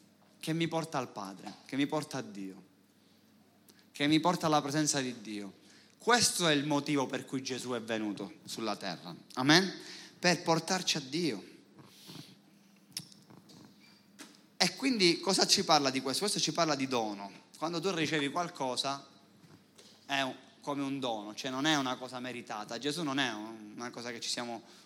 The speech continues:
una cosa è brutto, una persona che ci siamo mer-, la persona che ci siamo meritati. No, è grazia che l'abbiamo ricevuto, e per grazia l'abbiamo ricevuto, e quello che noi riceviamo in Cristo Gesù è tutto per grazia.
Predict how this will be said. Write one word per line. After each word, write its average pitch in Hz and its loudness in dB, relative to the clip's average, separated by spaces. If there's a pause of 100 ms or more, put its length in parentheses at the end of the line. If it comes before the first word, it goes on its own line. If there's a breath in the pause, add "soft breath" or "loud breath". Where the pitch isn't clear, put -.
una 120 -8
cosa 120 -8
è 110 -10
brutto, 110 -12
una 123 -6
persona 127 -2
che 117 -8
ci 120 -6
siamo 120 -4
mer-, 117 -4
la 120 2
persona 123 4
che 117 -6
ci - 2
siamo 120 0
meritati. 107 -6 (500 loud breath)
No, 139 -4 (200)
è 156 -8
grazia 135 -6
che 117 -8
l'abbiamo 117 -6
ricevuto, 107 -8
e 139 -6
per 143 -6
grazia 139 -2
l'abbiamo 110 -6
ricevuto, 107 -10 (360 loud breath)
e 156 -10
quello 247 -2
che 190 -2
noi 190 0 (140)
riceviamo 170 2
in 131 -4
Cristo 180 -4
Gesù 170 -4
è 160 -4
tutto 175 -8
per 117 -12
grazia. 104 -8